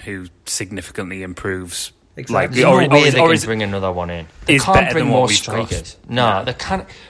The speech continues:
Speaker 3: We've got. I know people think, "Oh, we aren't scoring goals, therefore we need a new striker." I would tend to think,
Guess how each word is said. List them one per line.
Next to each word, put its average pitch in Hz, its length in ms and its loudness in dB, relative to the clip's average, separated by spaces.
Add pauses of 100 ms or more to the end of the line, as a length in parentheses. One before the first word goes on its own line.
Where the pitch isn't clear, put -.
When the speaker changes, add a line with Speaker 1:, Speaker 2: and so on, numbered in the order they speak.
Speaker 3:
We've 156 160 0
got. - 280 2 (180)
I 151 60 -2
know 180 200 6
people 165 300 -4
think, 147 320 -2 (280)
"Oh, 123 180 4
we 120 100 2
aren't 113 200 2
scoring 113 440 2
goals, 98 320 -2
therefore 98 580 0 (120)
we 107 120 -2
need 104 260 -4
a 101 40 -4
new 98 200 -6
striker." 98 600 -4 (480)
I 123 140 4
would 143 160 2
tend 151 220 -2
to 139 60 -8
think, 120 460 -2